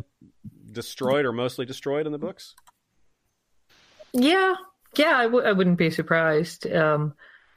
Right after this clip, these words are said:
Speaker 2: I, I'm not sure, you know, you mentioned the wildfire a f-, a few minutes ago and whether there are still wildfire caches under, um, they're everywhere,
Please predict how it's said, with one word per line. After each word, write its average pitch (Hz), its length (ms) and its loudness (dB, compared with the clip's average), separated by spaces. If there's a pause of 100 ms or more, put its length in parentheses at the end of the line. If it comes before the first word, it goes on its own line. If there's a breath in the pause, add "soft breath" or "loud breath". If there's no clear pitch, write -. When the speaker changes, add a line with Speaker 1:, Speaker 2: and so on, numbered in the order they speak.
(140 soft breath)
Speaker 2:
I, 160 160 2
I'm 165 160 2
not 160 180 0
sure, 175 880 2
you 120 520 -2
know, 147 360 0 (840)
you 170 340 4
mentioned 175 360 2
the 151 60 2
wildfire 151 760 2
a 147 60 0
f-, - 140 -18 (440)
a 147 100 0 (260)
few 165 120 2
minutes 160 320 0
ago 143 320 4
and 143 240 2 (460 loud breath)
whether 175 260 4
there 160 260 4
are 147 40 2
still 165 480 2
wildfire 151 500 2
caches 151 460 0
under, 143 420 2 (500 loud breath)
um, 135 580 0
they're 170 160 4
everywhere, 165 600 0